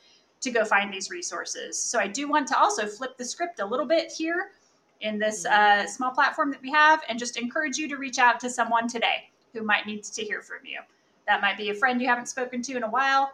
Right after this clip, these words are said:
Speaker 1: might be someone in your life who's going through a hard time. Reach out today. Consider this your sign. Let's destigmatize taking care of mental health.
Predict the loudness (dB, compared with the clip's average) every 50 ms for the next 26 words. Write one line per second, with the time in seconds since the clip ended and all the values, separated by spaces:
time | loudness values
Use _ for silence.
0 | -6 -6 -6 -6 -6 -8 -4 -2 -2 0 0 -2 -4 -4 -8 -4 2 4 4 4
1 | 2 0 -8 -10 -6 -6 -6 -4 -4 -4 -4 -2 0 0 0 0 0 2 2 4
2 | 4 2 0 -4 _ _ _ _ _ -14 -6 0 2 2 2 0 -4 -4 -2 0
3 | 2 2 0 0 -2 -8 _ _ _ -16 -12 -8 -8 -6 -6 -6 -6 -8 -8 -4
4 | 2 6 6 6 6 6 4 -2 -8 _ _ _ _ -8 -8 -8 -12 -14 -10 -10
5 | -10 -8 -8 -4 -2 -2 -2 -2 -4 -8 -10 -10 -12 -8 -2 -2 -2 -2 -2 -6
6 | -8 -8 -6 0 2 2 2 2 0 -4 -12